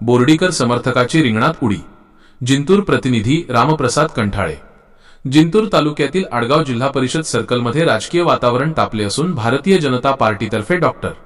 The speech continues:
देवराव कराळे यांनी आपला उमेदवारी अर्ज निवडणूक निर्वाचन अधिकारी श्री शैलेश लाहोटी यांच्याकडे अधिकृतपणे दाखल केला आहे.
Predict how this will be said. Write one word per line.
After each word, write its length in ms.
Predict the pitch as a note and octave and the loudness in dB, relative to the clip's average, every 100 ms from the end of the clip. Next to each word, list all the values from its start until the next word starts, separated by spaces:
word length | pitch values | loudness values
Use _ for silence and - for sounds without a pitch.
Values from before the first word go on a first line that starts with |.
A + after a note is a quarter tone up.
| - - - - - | -20 -20 -20 -20 -2
देवराव 340 | D3+ E3+ F#3+ G3+ | 4 6 6 4
कराळे 360 | D3+ C#3 D#3+ | 2 4 4
यांनी 240 | C#3 B2+ E3+ | 2 0 -2
आपला 300 | B2+ C#3 - | -2 0 0
उमेदवारी 520 | B2 B2 C3 C#3 D3+ | 0 0 2 2 2
अर्ज 200 | B2+ A#2+ | -2 0
निवडणूक 480 | F3 D#3+ C3+ D3 E3 | 0 2 0 0 0
निर्वाचन 440 | C#3 A#2 B2 D#3 D#3 | 0 2 2 2 -2
अधिकारी 460 | A#2+ A#2 A#2+ C#3+ | -2 0 0 0
श्री 180 | D3+ C3+ | 0 -2
शैलेश 460 | B2 A2 B2+ E3+ B2+ | 0 0 2 0 0
लाहोटी 500 | G#2+ B2 D3 A2+ - - - | 0 0 0 -2 -6 -8 0
यांच्याकडे 500 | D3 D3+ F3+ E3+ F#3+ | 0 2 2 2 0
अधिकृतपणे 640 | E3+ C#3 G3 A3 - D#3+ | 0 0 -2 -2 0 0
दाखल 320 | D#3 G#2 C3 | 0 0 -2
केला 220 | D3+ G#2 | -2 -4
आहे. 220 | E2 D2 | -4 -8